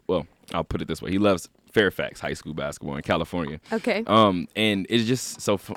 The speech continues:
Speaker 1: it's so funny to me because it worked out this way. Again, like I said, growing up a Duke fan, he's a North Carolina fan.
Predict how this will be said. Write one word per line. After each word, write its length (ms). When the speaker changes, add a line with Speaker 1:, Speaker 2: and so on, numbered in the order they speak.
Speaker 1:
it's 160
so 300
funny 260
to 80
me 140
because 280
it 60
worked 260
out 180
this 140
way. 240
Again, 460
like 140
I 20
said, 220
growing 200
up 100
a 40
Duke 220
fan, 200
he's 160
a 40
North 240
Carolina 360
fan. 300